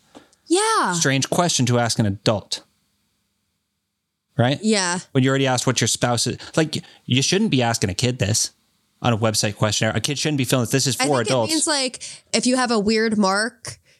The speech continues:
Speaker 1: that, like, maybe it happened to you in your childhood and you wouldn't
Speaker 2: Yeah.
Speaker 1: remember it, but
Speaker 2: Yeah,
Speaker 1: you
Speaker 2: yeah,
Speaker 1: ask
Speaker 2: yeah.
Speaker 1: your parents and they don't
Speaker 2: No, I
Speaker 1: either.
Speaker 2: know that's what it means, but it's a weird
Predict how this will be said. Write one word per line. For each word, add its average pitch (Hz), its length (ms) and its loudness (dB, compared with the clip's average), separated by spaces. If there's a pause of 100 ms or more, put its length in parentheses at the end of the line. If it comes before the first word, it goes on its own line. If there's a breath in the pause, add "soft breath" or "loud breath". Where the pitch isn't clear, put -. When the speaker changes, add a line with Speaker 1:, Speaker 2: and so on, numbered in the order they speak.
(120)
Speaker 1:
that, 214 180 2
like, 202 160 2
maybe 208 260 0
it 202 60 0
happened 196 320 2
to 226 80 2
you 208 60 2
in 202 80 2
your 185 100 0
childhood 190 600 0
and 190 100 2
you 190 80 2
wouldn't 185 200 0
Speaker 2:
Yeah. 175 100 2
Speaker 1:
remember 190 280 2
it, 202 160 0
but 196 80 0
Speaker 2:
Yeah, 180 80 2
Speaker 1:
you 170 60 0
Speaker 2:
yeah, 156 60 0
Speaker 1:
ask 139 100 2
Speaker 2:
yeah. 135 60 0
Speaker 1:
your 131 80 0
parents 180 500 0
and 175 80 2
they 170 80 2
don't 214 100 2
Speaker 2:
No, 208 200 2
I 170 100 0
Speaker 1:
either. 180 100 0
Speaker 2:
know 240 160 2
that's 185 220 0
what 180 100 2
it 156 60 2
means, 160 200 2
but 127 120 0
it's 120 80 -2
a 131 60 2
weird 156 500 0